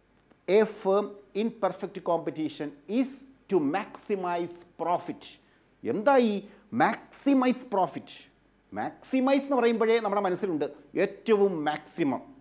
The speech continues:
നമ്മൾ വീട്ടിൽ വാശി പിടിക്കാറുണ്ട്, ആ, ആ, പായസം തരുമ്പം എനിക്ക് ഏറ്റവും കൂടുതൽ മാ-, മാക്സിമം തരണം, ബാക്കിയുള്ളവർക്കെല്ലാം കുറച്ച് കൊടുത്താൽ മതി എന്ന് നമ്മൾ കുട്ടിക്കാലത്ത് വാശി പിടിക്കാറുണ്ട്. നമുക്ക് ഏറ്റവും കൂടുതൽ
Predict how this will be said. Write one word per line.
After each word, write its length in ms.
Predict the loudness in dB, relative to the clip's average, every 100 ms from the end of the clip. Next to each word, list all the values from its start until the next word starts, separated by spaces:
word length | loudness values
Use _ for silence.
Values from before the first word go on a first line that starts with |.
| _
നമ്മൾ 160 | -6 -4 0
വീട്ടിൽ 220 | 0 0 0
വാശി 220 | 0 0 -6
പിടിക്കാറുണ്ട്, 520 | -4 0 0 0 -8 -12 _ _ _ _ _ -2 4
ആ, 20 | 4 4 2 -4 -20 -12 -2
ആ, 60 | 0 2 0 2
പായസം 340 | 2 2 -2 -2
തരുമ്പം 300 | -2 -2 -6 -6 -4
എനിക്ക് 240 | -4 -2 -4
ഏറ്റവും 260 | -2 -4 -2
കൂടുതൽ 220 | -4 -4 -4 -6
മാ-, 160 | -8 -10 -14
മാക്സിമം 560 | -12 -12 -12 -2 0 2 0
തരണം, 240 | -6 -12 _ _ _ _ _
ബാക്കിയുള്ളവർക്കെല്ലാം 840 | -4 -2 -2 0 -2 -2 -2 -2 -4 -10 -10
കുറച്ച് 260 | -10 -8 -8
കൊടുത്താൽ 280 | -8 -10 -12
മതി 140 | -16 -20 -10
എന്ന് 100 | -4
നമ്മൾ 160 | -2 -2 -6
കുട്ടിക്കാലത്ത് 640 | -10 -8 -4 -2 -2 -4 -8 -4
വാശി 220 | -6 -4
പിടിക്കാറുണ്ട്. 500 | -8 -8 -10 -12 -18 -20 _ _ _ _ _ -4
നമുക്ക് 260 | 0 6 4 4 -6
ഏറ്റവും 300 | -6 0 0 2
കൂടുതൽ 220 | 0 -2